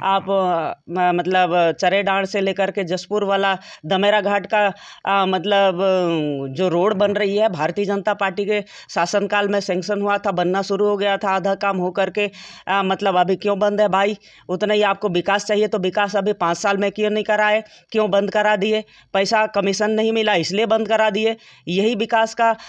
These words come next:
अ, नियम होता है क्या? यही गुणवत्ता का नियम होता है? आपको बे-,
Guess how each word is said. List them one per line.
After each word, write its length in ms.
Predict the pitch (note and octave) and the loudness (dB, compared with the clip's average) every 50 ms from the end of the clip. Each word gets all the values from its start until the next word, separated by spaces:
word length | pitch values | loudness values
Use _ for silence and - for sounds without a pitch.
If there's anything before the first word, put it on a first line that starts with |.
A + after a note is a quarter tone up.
| - - - | -20 -8 -2
अ, 120 | - A3+ A3 | 0 0 2
नियम 260 | G#3+ G#3+ A3 A#3 A#3 | 2 2 2 2 2
होता 260 | A3+ A3+ A3 A3+ B3+ | 2 0 0 0 0
है 200 | C4 A#3+ G3 F#3 | 2 2 0 0
क्या? 240 | F#3 F3+ D#3 C#3 - - - - | 0 -2 -4 -4 -4 -8 -10 -6
यही 280 | - F#3 F#3+ G3+ A#3 B3 | -2 0 2 2 2 2
गुणवत्ता 460 | A3 B3 B3 A#3+ B3 A#3+ A#3+ B3 A#3+ | 2 0 2 2 2 2 2 0 0
का 140 | A#3 A#3+ A#3 | 2 2 2
नियम 260 | A3+ A#3+ B3 B3+ A#3+ | 2 2 0 0 0
होता 200 | A3+ G3 - F#3 | -2 0 0 0
है? 100 | F3+ F3+ | 2 2
आपको 320 | F3+ F#3 G3 G3 - A#3 F#3+ | 2 2 0 0 -2 -2 0
बे-, 160 | G3 G3+ | 0 -2